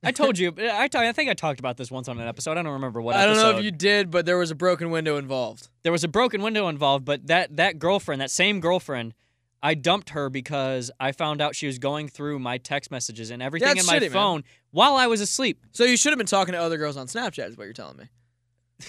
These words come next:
Speaker 1: I wasn't.
Speaker 2: <laughs> I know you were.
Speaker 1: I wasn't doing
Speaker 2: 'Cause
Speaker 1: anything
Speaker 2: you're a,
Speaker 1: wrong.
Speaker 2: you're a good guy.
Speaker 1: And then she would find messages from girls who were just my friends, and she would take them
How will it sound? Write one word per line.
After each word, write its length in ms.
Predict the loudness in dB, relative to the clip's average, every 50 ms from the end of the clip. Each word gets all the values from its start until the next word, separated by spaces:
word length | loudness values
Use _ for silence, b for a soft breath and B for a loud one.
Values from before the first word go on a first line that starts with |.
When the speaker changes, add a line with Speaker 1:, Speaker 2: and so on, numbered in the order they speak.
| B B _ _ _ _
Speaker 1:
I 120 | _ -2 -2
wasn't. 480 | 2 2 2 2 2 -2 -6 -10 -12 -4
Speaker 2:
<laughs> 40 | -2
I 100 | 0 2
know 140 | 4 4
you 160 | 6 6 6 6
were. 40 |
Speaker 1:
I 60 | 6 6
wasn't 280 | 6 4 4 2 0
doing 160 | 0 0 0 0
Speaker 2:
'Cause 20 |
Speaker 1:
anything 300 | 0 4 6 6 6 8
Speaker 2:
you're 180 | 8 8 10 10
a, 20 | 8
Speaker 1:
wrong. 220 | 8 6 2 2
Speaker 2:
you're 180 | 2 2 2 2
a 60 | 2
good 240 | 2 2 0 2 2
guy. 320 | 2 2 4 4 4 4
Speaker 1:
And 140 | 4 4 4
then 80 | 2
she 240 | 2 2 2 2 2
would 200 | 2 2 0 0
find 480 | -2 -8 0 2 2 4 4 2 0 0
messages 480 | 2 2 2 2 0 -2 -2 -4 -4
from 220 | -2 -2 -4 -4 0
girls 500 | 0 2 2 4 2 2 0 -2 -6 -10 _ -6
who 140 | -4 -2 0
were 200 | 0 0 -2 -4 -8 _ _ _ _ -20
just 320 | -14 -4 -2 0 0 0 0
my 160 | 2 0 0
friends, 560 | 2 2 2 2 2 0 -2 -6 -12 -14 -16 _ _ _ _ _ _ _ _ _
and 100 | -6 -4
she 100 | 0 0
would 120 | 0 0 0
take 240 | -2 -4 -4 -2 -2
them 160 | -6 -6